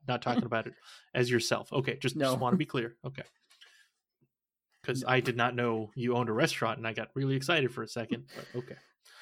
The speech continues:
Speaker 2: But also, that would also made me a terrible person, so you can't go to my restaurant <laughs> if you have
Speaker 1: Ah,
Speaker 2: morals.
Speaker 1: yeah, that's true. <sighs> Ah, man, it would probably be really good then.
Speaker 2: Mm, yeah. Um,
Speaker 1: Oh,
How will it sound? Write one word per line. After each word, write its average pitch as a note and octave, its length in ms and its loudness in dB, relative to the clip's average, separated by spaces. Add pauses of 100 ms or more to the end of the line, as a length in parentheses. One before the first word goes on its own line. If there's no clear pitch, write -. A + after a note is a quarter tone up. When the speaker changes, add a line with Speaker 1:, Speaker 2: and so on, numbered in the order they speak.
(340)
Speaker 2:
But A3 120 8
also, G#3 540 10
that F3+ 160 8
would F3 120 8
also E3+ 260 8
made D3+ 160 4
me C#3+ 100 4
a C3+ 40 4
terrible B2 300 2
person, A2 440 -8
so G#2+ 360 -4
you A#2 160 -4
can't A#2 220 -6
go A#2+ 100 -4
to C3+ 60 -4
my G2+ 120 -4
restaurant G2 420 -12
<laughs> - 600 -18
if C3 160 -6
you A#2+ 100 0
have A2 120 0
Speaker 1:
Ah, B2+ 140 4
Speaker 2:
morals. A2+ 260 -6
Speaker 1:
yeah, A2+ 160 -2
that's A#2 160 -8
true. - 220 -14
<sighs> - 520 -10
Ah, - 160 -12 (260)
man, B2+ 360 -10 (320)
it G#3+ 160 -20
would C3 100 -14
probably D3+ 220 -2
be B2 80 -2
really A#2+ 280 -4
good C3 220 -6
then. A2 220 -12 (320)
Speaker 2:
Mm, D#3+ 240 -6
yeah. G3 200 -4 (1700)
Um, A2 320 -6
Speaker 1:
Oh, - 60 -20